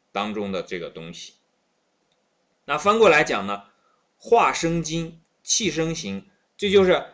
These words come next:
把刚才讲的说，哎，从胃到形到气到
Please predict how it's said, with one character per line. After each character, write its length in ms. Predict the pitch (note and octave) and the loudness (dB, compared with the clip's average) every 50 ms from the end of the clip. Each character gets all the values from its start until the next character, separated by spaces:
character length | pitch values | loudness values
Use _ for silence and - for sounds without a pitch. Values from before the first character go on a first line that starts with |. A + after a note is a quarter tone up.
| _ _ _ - | _ _ _ -2
把 140 | C3+ B2+ C3+ | 0 0 2
刚 200 | - F3+ G3+ F#3+ | 2 2 2 2
才 220 | F3+ D3+ D#3 D#3 | 2 2 2 2
讲 200 | - C3 G2 F#2+ | 2 0 -2 -2
的 100 | G2 G#2 A2 | -4 -6 -2
说， 380 | B2+ B2 B2 B2 - _ _ _ _ _ - | 0 0 0 -2 -8 _ _ _ _ _ -4
哎， 360 | - C3+ D3+ E3+ - - - _ _ _ _ _ _ _ - | 0 2 2 2 0 -6 -18 _ _ _ _ _ _ _ -14
从 240 | - D3+ E3 F3 | -8 -4 -4 2
胃 260 | G3 G#3+ G3+ D#3 A#2+ G#2 | 2 4 6 4 4 4
到 300 | - E3+ D#3+ C3+ A2+ - | 2 2 2 2 2 0
形 360 | - - - G#2 G#2 A2+ B2 | -4 -8 -8 -8 -8 -8 -6
到 180 | C#3+ D3+ C#3 B2 | -4 -2 -2 -2
气 380 | - - - - E3 B2 G#2 | -2 -2 -4 -4 -4 -6 -8
到 420 | - D3+ C#3+ C3+ A#2 G2+ - - | -4 -2 0 0 0 0 -4 -10